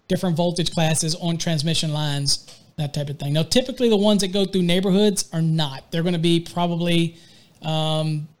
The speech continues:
in the big areas, they're gonna be probably thirteen eight. When it breaks it down, it probably breaks it down to two point four and then carries it through your neighborhood,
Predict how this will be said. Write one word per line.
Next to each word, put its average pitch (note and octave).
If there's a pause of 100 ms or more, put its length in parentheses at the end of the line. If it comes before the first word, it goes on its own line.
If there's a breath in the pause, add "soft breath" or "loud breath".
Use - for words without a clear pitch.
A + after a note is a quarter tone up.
(140)
in E3
the D#3
big G#3
areas, G#3+
they're F3+
gonna F#3
be F3+
probably E3+
thirteen E3
eight. G#3+ (580 soft breath)
When D#3+
it D#3
breaks E3+
it E3
down, F3
it D#3+
probably E3+
breaks E3
it D3+
down D#3+
to D#3
two D#3+
point D#3
four G#3
and E3+
then E3+
carries E3
it D#3
through D#3+
your D3
neighborhood, C#3